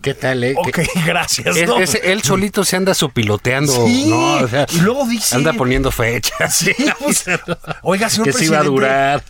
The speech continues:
Speaker 2: señor presidente, calma". Y luego dice que le recomendaron reducir a la mitad las mañaneras. Vaya pérdida, ¿no?
Speaker 1: No, vaya, entonces, ¿qué va a hacer?
Speaker 2: ¿Qué va, qué va a hacer? O sea... Pues,
Speaker 1: <laughs> Sí, no, ya se le va,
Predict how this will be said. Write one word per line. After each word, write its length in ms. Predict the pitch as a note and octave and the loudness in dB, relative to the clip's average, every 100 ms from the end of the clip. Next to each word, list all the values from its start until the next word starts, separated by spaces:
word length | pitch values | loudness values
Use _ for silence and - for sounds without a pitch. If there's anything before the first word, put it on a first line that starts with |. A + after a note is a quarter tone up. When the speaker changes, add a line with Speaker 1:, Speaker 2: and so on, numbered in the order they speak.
| - - - | -18 -20 -10
Speaker 2:
señor 200 | - G3 | -4 -2
presidente, 360 | G3 G3+ G#3 A3 | -2 -2 -4 -6
calma". 460 | - D3+ F3+ E3 - - - | -6 -4 -2 -4 -4 -12 -6
Y 60 | F3 | 0
luego 260 | G#3+ E4 | 2 2
dice 300 | E4 D4 C4 | 0 0 -2
que 100 | A#3 | -2
le 80 | F#3 | -2
recomendaron 500 | D#3+ D3+ D#3+ E3 G#3 | -2 -2 -2 0 0
reducir 440 | G#3 D3+ B2 C#3 D#3+ | 0 -4 -6 -6 -4
a 60 | |
la 80 | D#3+ | -4
mitad 260 | A#2+ A2 B2+ | -6 -6 -6
las 160 | C3 | -6
mañaneras. 640 | A#2+ A#2+ B2 E3 D3+ - - | -8 -8 -6 -4 -4 -6 -10
Vaya 500 | G#2 G2+ A2 C3+ E3 | -14 -8 -6 -4 -6
pérdida, 680 | - D#3 D4+ B3 A#2 F#2+ - - - F#2+ | -4 -2 -2 -4 -6 -6 -10 -14 -18 -10
¿no? 120 | G#2 | -4
Speaker 1:
No, 300 | G#2+ A#2 A#2 | 0 0 0
vaya, 240 | B2 B2 | 0 0
entonces, 260 | B2 D3 C#3+ | 0 0 0
¿qué 100 | E3 | 0
va 80 | C#3+ | 0
a 20 | |
hacer? 360 | A2+ - C3+ D#3+ | -2 -4 -4 -4
Speaker 2:
¿Qué 120 | D#3 | -4
va, 180 | E3 E3 | -2 -2
qué 140 | D#3+ | -2
va 100 | F3 | 0
a 40 | E3+ | 0
hacer? 260 | - A3 E4+ - G#2+ | 0 0 -2 -8 -10
O 100 | C#3+ | -4
sea... 320 | E3+ E3+ C#3 - - - - | 0 2 0 -4 -20 -20 -4
Pues, 180 | - - | -2 2
Speaker 1:
<laughs> 40 | |
Sí, 120 | G3+ | 0
no, 120 | F#3 | 0
ya 180 | - F3 | 0 -2
se 160 | - D#3+ | 0 0
le 80 | D#3 | 0
va, 160 | D#3 | 0